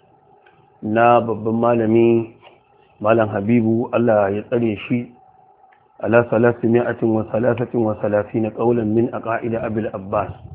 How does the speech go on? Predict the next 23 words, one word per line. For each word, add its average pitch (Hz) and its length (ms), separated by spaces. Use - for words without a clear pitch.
na 117 120
babban 113 360
malami 120 560
Malam 113 320
Habibu, 113 640
Allah 117 260
ya 101 80
tsare 110 320
shi, 117 160
Allah 117 300
ya 101 140
tsare 101 240
mu. 95 160
Wani 123 200
lokaci 139 420
mutane 120 720
karatun 117 500
zai 123 80
dinga 117 280
zuwa 107 220
muku 107 360
da 101 120
daddare, 110 560